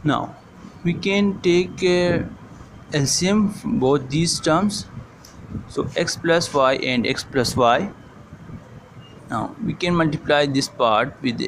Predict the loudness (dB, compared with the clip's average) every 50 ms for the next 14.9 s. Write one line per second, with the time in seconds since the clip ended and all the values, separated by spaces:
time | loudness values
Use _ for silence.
0 | -8 -10 -16 -20 -20 -20 -20 -20 -20 -14 -10 -10 -10 -10 -6 -4 -2 0 0 -2
1 | -4 -6 -12 -14 -16 -18 -18 -20 -20 -20 -20 -20 -14 -8 -4 -2 0 2 2 2
2 | 0 -2 -2 -2 0 2 4 4 2 2 0 0 0 -2 -2 -2 0 0 0 2
3 | 2 0 0 0 0 -2 -4 -6 -8 -8 -8 -8 -6 -6 -6 -8 -10 -14 -20 -20
4 | -20 -20 -20 -20 -20 -20 -14 -8 -4 -4 -4 -4 -6 -10 -14 -18 -20 -20 -20 -20
5 | -20 -20 -18 -18 -20 -20 -18 -8 -4 0 0 0 0 0 0 2 2 2 2 2
6 | 0 0 0 0 0 0 0 2 2 2 2 2 2 0 -4 -6 -4 0 0 0
7 | 2 2 2 2 2 2 0 0 -2 0 2 4 4 4 4 4 2 2 0 0
8 | 0 0 2 4 4 4 2 0 -2 -6 -6 -8 -10 -10 -10 -14 -20 -20 -20 -20
9 | -20 -20 -20 -20 -16 -14 -12 -12 -12 -10 -4 0 0 0 2 2 0 0 0 -2
10 | -4 -4 0 0 2 2 2 0 0 2 2 2 2 2 2 2 2 2 0 -2
11 | -4 -6 -6 -8 -12 -18 -20 -20 -20 -12 -6 -2 -2 0 0 -2 -4 -2 2 2
12 | 4 4 4 2 0 -4 -6 -10 -16 -16 -16 -14 -16 -16 -16 -18 -20 -20 -20 -20
13 | -20 -20 -20 -20 -18 -18 -16 -16 -14 -6 -2 0 0 0 0 0 2 2 2 2
14 | 2 0 0 2 2 2 2 2 2 2 2 2 2 2 2 0 -2